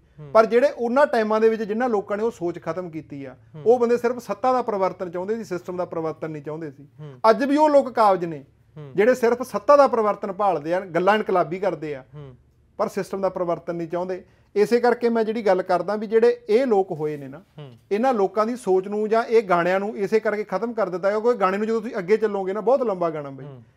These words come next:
Speaker 2: ਇਹ 'ਚ ਕੀ ਆ, ਸਿੱਖ ਸਿਧਾਂਤ ਦੀ ਤੇ ਸਿੱਖ ਸ਼ਖਸੀਅਤਾਂ ਦੀ ਵੀ ਗੱਲ ਕੀਤੀ ਗਈ ਆ, ਗੁਰੂਆਂ ਦੀ ਗੱਲ ਕੀਤੀ ਗਈ ਆ।
Speaker 1: ਹੂੰ।
Speaker 2: ਤਲਵਾਰ ਚੱਕਣ ਦੀ ਜਿਹੜਾ ਮੌਕੇ ਸੀ, ਗੁਰੂ ਗੋਬਿੰਦ ਸਿੰਘ ਨੇ ਆਖਿਆ ਵੀ ਆਖਰੀ ਉੱਥੇ ਜਾ ਕੇ ਤਲਵਾਰ ਚੱਕਣੀ ਆ।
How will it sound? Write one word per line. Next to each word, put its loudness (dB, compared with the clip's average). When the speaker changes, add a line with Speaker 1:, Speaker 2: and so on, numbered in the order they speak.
Speaker 2:
ਇਹ 4
'ਚ -8
ਕੀ -6
ਆ, 4
ਸਿੱਖ -4
ਸਿਧਾਂਤ -2
ਦੀ -10
ਤੇ 6
ਸਿੱਖ -4
ਸ਼ਖਸੀਅਤਾਂ -4
ਦੀ -4
ਵੀ -8
ਗੱਲ 0
ਕੀਤੀ -10
ਗਈ -2
ਆ, -2
ਗੁਰੂਆਂ 0
ਦੀ -4
ਗੱਲ 2
ਕੀਤੀ -12
ਗਈ -8
ਆ। -16
Speaker 1:
ਹੂੰ। -16
Speaker 2:
ਤਲਵਾਰ 8
ਚੱਕਣ -2
ਦੀ -2
ਜਿਹੜਾ 2
ਮੌਕੇ 0
ਸੀ, -6
ਗੁਰੂ -6
ਗੋਬਿੰਦ -2
ਸਿੰਘ -4
ਨੇ 0
ਆਖਿਆ 0
ਵੀ -6
ਆਖਰੀ 2
ਉੱਥੇ -4
ਜਾ 0
ਕੇ -4
ਤਲਵਾਰ 0
ਚੱਕਣੀ -10
ਆ। -14